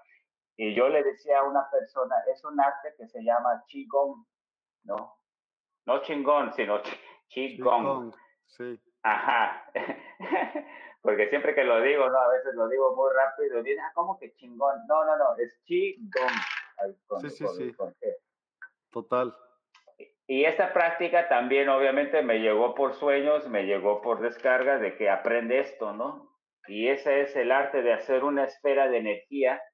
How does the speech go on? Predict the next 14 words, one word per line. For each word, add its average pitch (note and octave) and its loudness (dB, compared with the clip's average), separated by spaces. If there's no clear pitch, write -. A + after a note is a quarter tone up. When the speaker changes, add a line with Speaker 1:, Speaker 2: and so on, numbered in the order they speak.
Speaker 1:
y A2 -6
mandarla A#2+ 2
al G2+ 4
espacio - -2
con A2 -2
una C3+ 0
tarea, C3+ 2
con A2 -2
un C3+ 0
nombre, C#3 4
hasta A#2+ 0
con A2 0
un C#3 -6
color, D3+ 2